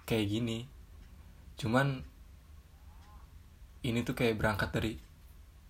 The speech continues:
keresahan-keresahan gua aja sih, pengen, pengen sharing pengalaman gua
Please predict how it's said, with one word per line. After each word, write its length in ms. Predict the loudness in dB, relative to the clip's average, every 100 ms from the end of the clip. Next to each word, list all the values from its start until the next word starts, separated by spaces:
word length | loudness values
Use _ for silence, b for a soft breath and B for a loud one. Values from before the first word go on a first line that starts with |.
| 2
keresahan-keresahan 800 | 4 4 4 4 4 4 2 4
gua 160 | 4
aja 80 | 4
sih, 240 | 2 2
pengen, 400 | 2 2 0 -2 -8 B B B B B B -2
pengen 320 | 2 2 2
sharing 560 | 4 4 4 2 0 -4 -14 -18 -18 -18 -8
pengalaman 560 | 0 2 4 2 2 2
gua 560 | 6 6 6 2 -4